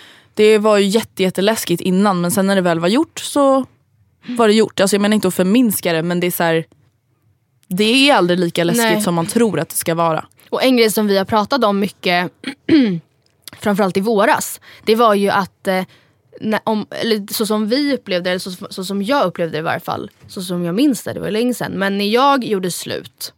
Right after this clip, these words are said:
Speaker 1: Mm.
Speaker 2: så, ehm, var liksom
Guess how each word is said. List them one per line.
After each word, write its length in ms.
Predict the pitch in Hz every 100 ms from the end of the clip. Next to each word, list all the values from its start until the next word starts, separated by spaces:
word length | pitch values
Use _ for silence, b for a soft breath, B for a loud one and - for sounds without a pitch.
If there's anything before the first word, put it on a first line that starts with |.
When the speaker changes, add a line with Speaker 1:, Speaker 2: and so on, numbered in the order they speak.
| -
Speaker 1:
Mm. 280 | 196 196 196 b b
Speaker 2:
så, 540 | - 214 202 196 185 - -
ehm, 600 | 190 185 175 175 101 - - _ _ _ _ _ _ _ _
var 340 | 185 202 202 196
liksom 440 | 185 190 175 175